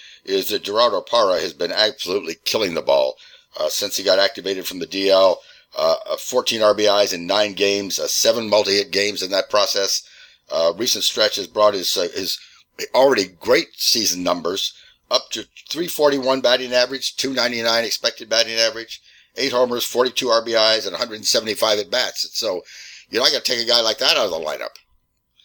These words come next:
So through no fault of his own, Ramil Tapia has been sent down to make room on the roster for, uh, on the active roster, and he'll look to build on the success he had at the major league level this year. He hit three fourteen,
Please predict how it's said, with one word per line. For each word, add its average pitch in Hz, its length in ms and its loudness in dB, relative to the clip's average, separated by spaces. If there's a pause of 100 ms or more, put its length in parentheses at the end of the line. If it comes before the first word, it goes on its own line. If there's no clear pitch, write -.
(280)
So 120 360 0 (300)
through 175 160 -8
no 185 160 4
fault 170 260 4
of 151 60 0
his 123 140 -2
own, 147 320 6
Ramil 135 360 4
Tapia 131 540 2 (460)
has 123 260 0
been 131 200 -2
sent 135 240 2
down 156 300 2
to 98 80 -8
make 113 200 -2
room 123 200 -4
on 120 60 -4
the 117 60 -6
roster 110 420 2
for, 110 380 0
uh, 104 220 6
on 104 80 2
the 107 120 -2
active 110 280 -2
roster, 127 380 -2
and 90 100 -8 (320)
he'll 151 140 0
look 175 160 0
to 135 80 -8
build 131 180 4
on 127 80 -2
the 107 60 -8
success 113 360 -2
he 117 100 -6
had 110 200 2
at 110 80 -8
the 104 60 -10
major 117 260 -2
league 107 140 -2
level 104 300 2
this 101 240 0
year. 107 260 -2 (220)
He 123 120 -6
hit 151 120 0
three 147 240 -4
fourteen, 147 680 0